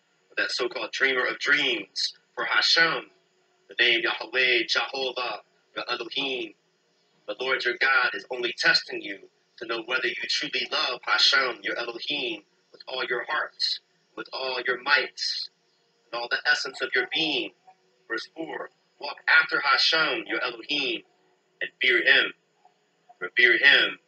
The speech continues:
and guard and keep his commandments, and obey his voice, and serve him,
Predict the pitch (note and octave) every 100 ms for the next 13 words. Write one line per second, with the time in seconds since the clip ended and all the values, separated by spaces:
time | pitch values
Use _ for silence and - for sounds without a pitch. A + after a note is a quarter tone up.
0 | _ _ _ - G2+ - C3 B2 - -
1 | - - E3+ D#3+ - - - - - -
2 | - - _ _ - - A2+ - B2+ C3
3 | B2+ - - D3 - - - - _ _
4 | - - - - - E3+ F3+ -